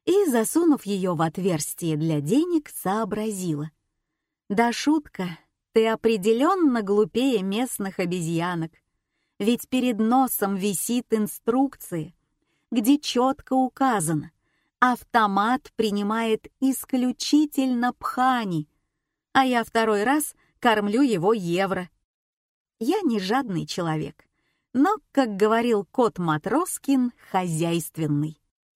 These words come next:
Просто так выбрасывать даже незначительную сумму не хочется. И как мне поступить?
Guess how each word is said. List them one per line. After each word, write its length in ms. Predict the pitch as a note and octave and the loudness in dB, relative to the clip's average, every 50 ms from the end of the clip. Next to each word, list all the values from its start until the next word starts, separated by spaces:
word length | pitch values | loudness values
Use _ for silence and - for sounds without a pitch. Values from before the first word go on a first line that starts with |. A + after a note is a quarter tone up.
| _ _ _ _ _ _ - | _ _ _ _ _ _ 0
Просто 400 | G#4 G#4 G#4 - - - A3+ G#3 _ - | 0 0 0 0 -2 -2 -2 -2 _ -2
так 280 | A3+ C#4 E4 E4 - - | 0 0 0 0 -2 -2
выбрасывать 840 | A3 G3+ A#3 F3 D#3 G#3 A3 A3+ - - - G3 F3 F3 D#3 - - - | 2 2 2 2 2 0 0 0 0 -2 -2 -2 -2 -2 -4 -6 -6 -4
даже 360 | F3+ F#3 F#3 F#3+ F3 F3 F#3 | -4 -2 -2 -4 -4 -4 -2
незначительную 1080 | F#3 F3+ G3 F#3+ E3 F3+ G3 G3+ G#3 - - G3+ F3 - - E3 E3 E3 D#3+ D#3+ D#3+ D3+ | -2 -2 -2 -2 -2 -2 -2 -2 -4 -4 -6 -6 -6 -4 -4 -4 -2 -2 -2 -2 -2 -4
сумму 520 | - - - D#4 F4 F4 A3 F3 D3+ D3 _ _ _ _ - | -6 -4 -2 -2 0 0 -2 -2 -4 -8 _ _ _ _ -6
не 160 | - F4+ G4 | -4 -2 -2
хочется. 640 | D4+ - - F3 E3+ - - - - - - - - _ _ _ _ _ _ _ _ _ _ _ _ _ - | -2 -2 -4 -4 -4 -4 -8 -12 -12 -14 -16 -16 -20 _ _ _ _ _ _ _ _ _ _ _ _ _ -6
И 100 | A#3+ A3 | -6 -6
как 320 | - - C4+ D4+ D4+ - | -4 -2 -2 -2 -2 -2
мне 140 | G#3+ G3+ F3 | -4 -6 -4
поступить? 760 | - G3+ F#3+ - - - E3+ D#3 - - G#3 A#3+ - - - | -4 -4 -6 -6 -6 -10 -10 -10 -8 -8 -8 -8 -10 -12 -20